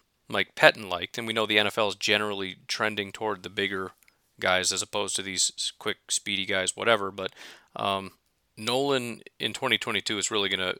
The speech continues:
be important what he does because he had a really big breakout year in twenty twenty-one. Um, if he can stay at this level or improve, he's gonna go real early. If he regresses a little bit, that'll be a problem. But, uh, the biggest thing with Nolan is he had a bunch of really big games.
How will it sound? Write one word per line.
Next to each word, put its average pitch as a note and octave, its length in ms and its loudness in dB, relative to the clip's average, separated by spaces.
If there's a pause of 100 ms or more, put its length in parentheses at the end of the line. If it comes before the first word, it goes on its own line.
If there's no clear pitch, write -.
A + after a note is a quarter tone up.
be A2 140 -2
important F#2 460 -4
what G2 160 -4
he G#2 160 -6
does F#2 320 0
because F#2+ 260 -4
he B2+ 120 2
had A2 100 4
a F#2+ 40 -2
really G2 260 -4
big F#2 220 -6
breakout F#2 440 -2
year F#2+ 200 -4
in F2+ 100 -8
twenty F#2+ 260 -6
twenty-one. F2+ 540 -8 (440)
Um, F#2 400 -4 (120)
if - 140 -12
he C#3 120 2
can G#2 220 0
stay - 320 6
at G#2 100 4
this - 180 2
level G2 260 0
or G2+ 220 -4
improve, G#2 540 -6
he's G#2 180 -4
gonna G#2 160 0
go G2+ 100 0
real F#2+ 300 -2
early. A2+ 320 2
If G2 80 -2
he G2+ 80 -6
regresses G#2 520 2
a G2 60 -4
little G2 160 -4
bit, F#2+ 160 -6
that'll F#2+ 180 -2
be G2 120 -8
a F2+ 60 -8
problem. F#2 440 -2
But, F#2 140 -10 (440)
uh, G2 140 -2
the G2 120 -6
biggest C3+ 280 6
thing G#2+ 140 2
with F#2+ 100 -8
Nolan G2 300 -2
is F2+ 100 -4
he G2 80 0
had F#2 80 0
a F2+ 140 -4 (160)
bunch G#2 260 2
of F#2 140 -4
really F#2+ 240 -4
big F2+ 320 -4
games. - 480 -6